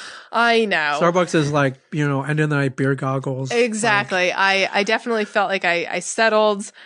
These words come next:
Speaker 1: I should have, I should have planned that better and just turned around. But, uh,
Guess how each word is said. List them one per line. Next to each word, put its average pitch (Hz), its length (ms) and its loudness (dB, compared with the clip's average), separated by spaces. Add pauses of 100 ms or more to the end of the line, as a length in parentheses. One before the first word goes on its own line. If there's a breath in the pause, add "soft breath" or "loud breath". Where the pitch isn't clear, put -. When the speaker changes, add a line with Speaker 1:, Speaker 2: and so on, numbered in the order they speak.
(160 loud breath)
Speaker 1:
I - 120 0
should 196 220 -2
have, 190 320 -2
I - 60 -2
should 196 160 -2
have 190 100 -6
planned 196 280 0
that 190 140 0
better 185 220 0
and 196 100 -4
just 180 140 -10
turned 190 260 -6
around. 175 440 -2
But, 175 240 -4
uh, 170 300 -4